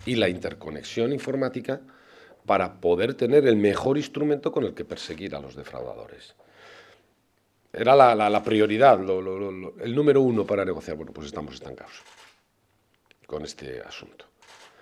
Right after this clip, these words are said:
Después dijimos que lo, lo, lo segundo era, eh, revisar toda esta elusión fiscal que existe en este país.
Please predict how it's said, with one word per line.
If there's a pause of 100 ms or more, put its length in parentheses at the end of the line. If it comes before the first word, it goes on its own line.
(380)
Después (520)
dijimos
que
lo,
lo,
lo
segundo
era, (880)
eh,
revisar
toda
esta
elusión
fiscal
que
existe
en
este (100)
país.